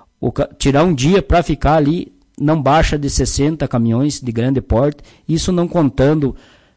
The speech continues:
ah, caminhões de entrega que vão a Esmeralda, vão a Capão Bonito e os veículos de pequeno porte. É só quem passa todo dia ali, o ouvinte que tá, está nos escutando, pra saber desse tráfico, né, de, de, de caminhões, de carro pequeno e dessa grande necessidade, Rodimar.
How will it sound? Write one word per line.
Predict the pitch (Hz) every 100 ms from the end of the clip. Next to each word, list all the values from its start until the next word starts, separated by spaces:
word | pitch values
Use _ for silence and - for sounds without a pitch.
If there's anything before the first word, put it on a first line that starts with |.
| _ -
ah, | 123 120 110 113
caminhões | - 123 120 135 147
de | 131
entrega | 117 - 120 143 139
que | 127
vão | 117 131
a |
Esmeralda, | 117 113 104 120 147 127
vão | 131
a |
Capão | 123 - 123
Bonito | 117 123 175 226
e | 247
os | 311 -
veículos | 254 202 196
de | 208
pequeno | 226 240 240
porte. | 170 147 160
É |
só | - 160
quem | 208 202
passa | - 147 180 160
todo | - 143 120
dia | 120 160
ali, | 123 175 - - -
o |
ouvinte | 131 120 165 -
que | 151
tá, | - 151
está | 147 131 139 143
nos | 147 131
escutando, | 127 123 - 131 180 - - -
pra | 180
saber | 170 196 147 151 175 - - _ -
desse | 160 208 -
tráfico, | - 139 165 170 143
né, | 131 147
de, | 139 117
de, | 113 113
de | 110 120
caminhões, | 117 120 110 113 156
de | 147
carro | 135 139
pequeno | 139 - 143 160
e |
dessa | 156 156 160
grande | 143 143
necessidade, | 151 - 151 - - 143 127 110 117
Rodimar. | 120 120 107 76